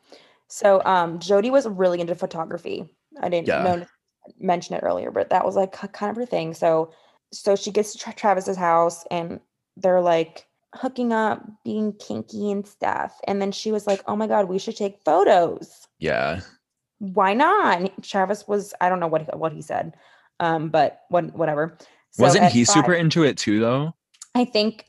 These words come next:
Speaker 1: I think it was
Speaker 2: Or
Speaker 1: one
Speaker 2: am
Speaker 1: of
Speaker 2: I
Speaker 1: his
Speaker 2: making that up?
Speaker 1: little kinks. No, it could have, I think it
Speaker 2: Okay.
Speaker 1: was. Um, and then at five twenty-two P M, photos of Travis was taking the shower.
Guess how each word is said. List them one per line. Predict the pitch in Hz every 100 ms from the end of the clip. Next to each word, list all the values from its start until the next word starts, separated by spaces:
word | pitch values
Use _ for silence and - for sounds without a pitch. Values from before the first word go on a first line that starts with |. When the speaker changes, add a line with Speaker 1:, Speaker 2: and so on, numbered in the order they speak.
| -
Speaker 1:
I |
think | 190 202
it | 202
was | 180 175
Speaker 2:
Or |
Speaker 1:
one |
Speaker 2:
am | 226
Speaker 1:
of |
Speaker 2:
I | 220
Speaker 1:
his |
Speaker 2:
making | 214 113 98
that | 85
up? | 76 76
Speaker 1:
little | 165
kinks. | 165 170 156 208
No, | 233
it | 226
could | - 226
have, | -
I | 185
think | 190
it |
Speaker 2:
Okay. | 156
Speaker 1:
was. | 147 - _ _ _ _ _ - - - - -
Um, | 202 175 170 - _ _ -
and | 202
then | 202
at | 196
five | 202 190
twenty-two | - 254 262 180 180 220 -
P | 220
M, | 165 208 - _
photos | - 190 196
of | 190
Travis | - 185 180 202
was | 196
taking | - 190 - 214
the |
shower. | 226 - 151 156 254